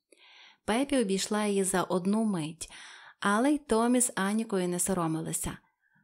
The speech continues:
Починали вони зі столика, на якому Пепі мила посуд. З нього, якщо широко ступити, можна було стати на плиту, з плити на ящик з дровами,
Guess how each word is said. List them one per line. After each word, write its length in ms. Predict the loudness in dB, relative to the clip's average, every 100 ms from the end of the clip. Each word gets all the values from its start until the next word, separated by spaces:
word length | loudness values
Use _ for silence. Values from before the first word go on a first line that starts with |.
| _
Починали 520 | -4 0 4 6 6 4
вони 280 | 4 2
зі 160 | 2 0
столика, 680 | 2 2 2 2 -2 -6 -6 -12 -4
на 120 | 0
якому 580 | 0 0 -2 -2 -4 -4
Пепі 420 | -2 -2 0 -2
мила 340 | -2 -2 -4
посуд. 580 | -6 -8 -4 -4 -4 -8 -18 -20 -16 -2
З 140 | 2
нього, 380 | 6 6 6 4
якщо 460 | 0 -2 -2 -2 0
широко 420 | 0 0 -2 -4
ступити, 560 | -2 -4 -4 -8 -12 -14 -20 -14 -2
можна 320 | 0 2 0
було 220 | 2 0
стати 360 | 2 0 0 -2
на 160 | -4
плиту, 760 | -4 -6 -8 -2 0 2 2 0 -6 -12
з 100 | -6
плити 600 | 0 0 0 -4 -4 -10 -2
на 120 | 2
ящик 520 | 2 0 -6 -4 -4 -2
з 100 | 2
дровами, 580 | 4 4 4 2 0